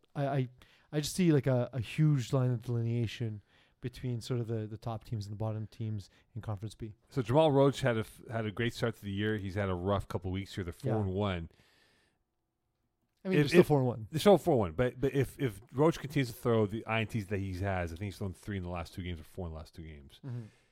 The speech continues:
Speaker 2: Could they still hold on to the top two seed?
Speaker 1: Yeah, um, yes, but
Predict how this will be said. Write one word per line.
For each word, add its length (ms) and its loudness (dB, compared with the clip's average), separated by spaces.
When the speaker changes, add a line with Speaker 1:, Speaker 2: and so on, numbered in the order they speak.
Speaker 2:
Could 120 0
they 60 0
still 180 -4
hold 100 4
on 60 2
to 80 -10
the 80 -2
top 240 -4
two 140 -8
seed? 260 -12
Speaker 1:
Yeah, 360 6
um, 560 4
yes, 760 2
but 220 4